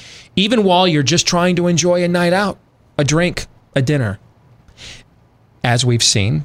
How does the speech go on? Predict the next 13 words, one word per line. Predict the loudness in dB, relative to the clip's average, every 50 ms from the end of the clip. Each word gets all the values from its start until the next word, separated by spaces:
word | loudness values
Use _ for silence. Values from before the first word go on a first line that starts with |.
| -8 -6 -4
have | -2 -2 0
we | 0 -2
not? | -2 -2 -2 -4 -4 _ _ _ _ _ _ _ _ _ _ _ -20 -20 -20 -20 -20 -10 -4
They | -2 0 2 2 2
will | 2 0 0 -2
come | -2 -4 -2 -2 0 0 0
to | 0 0 0
you. | -2 -2 -4 -6 -8 -10 -14 -20 _ _ _ _ _ _ -20 _ _ _ -20 -20 -20 -20 -14 -8 -6
They | -2 0 0 0
will | 0 0 0 0
seek | 2 0 0 0 0 -2 -4 -6 -10 -14 -12 _
you | -2 0 0 0 0 -2
out. | -4 -6 -8 -12 -14